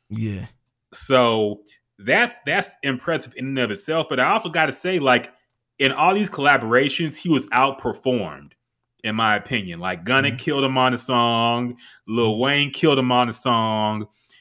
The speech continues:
Speaker 2: And when you listen to a, his, his, one of his songs where he got a feature, you're kind of anticipating that feature more than the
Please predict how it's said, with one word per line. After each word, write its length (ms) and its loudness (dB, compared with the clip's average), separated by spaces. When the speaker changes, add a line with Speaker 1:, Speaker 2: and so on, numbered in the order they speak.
Speaker 2:
And 500 0
when 120 -4
you 100 0
listen 240 -2
to 220 2
a, 120 -2
his, 300 -2
his, 240 0
one 140 -2
of 60 -6
his 140 -8
songs 240 -4
where 120 -4
he 60 -4
got 140 0
a 140 -8
feature, 500 -6
you're 100 0
kind 200 0
of 160 -2
anticipating 720 -6
that 260 -4
feature 380 -4
more 260 -6
than 200 -6
the 80 -8